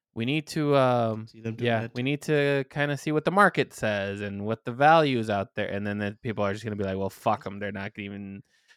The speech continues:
Speaker 1: they're not even being good
Speaker 2: I
Speaker 1: sellers."
Speaker 2: think the fans are angry. I, I, I, like, the, the podcast I listened to, they did some fan bag,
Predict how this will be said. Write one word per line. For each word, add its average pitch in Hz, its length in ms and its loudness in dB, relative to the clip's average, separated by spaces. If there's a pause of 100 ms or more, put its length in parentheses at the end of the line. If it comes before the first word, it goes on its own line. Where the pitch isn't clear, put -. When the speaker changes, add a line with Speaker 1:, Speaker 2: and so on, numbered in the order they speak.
(180)
Speaker 1:
they're 127 80 4
not 127 140 4
even 117 200 0
being 107 220 2
good 110 180 2
Speaker 2:
I 185 140 4 (140)
Speaker 1:
sellers." 185 120 2
Speaker 2:
think 139 220 4
the 135 120 2
fans 143 460 2
are 131 160 2
angry. 120 840 0
I, 147 300 0 (100)
I, 113 100 -2 (180)
I, 123 360 0 (520)
like, 117 200 -6 (220)
the, 117 340 -4 (200)
the 120 120 -18 (280)
podcast 135 360 2
I 170 60 2
listened 165 340 0
to, 180 120 0
they 127 140 -2
did 123 220 -2
some 120 180 -4
fan 117 320 -4
bag, 156 340 0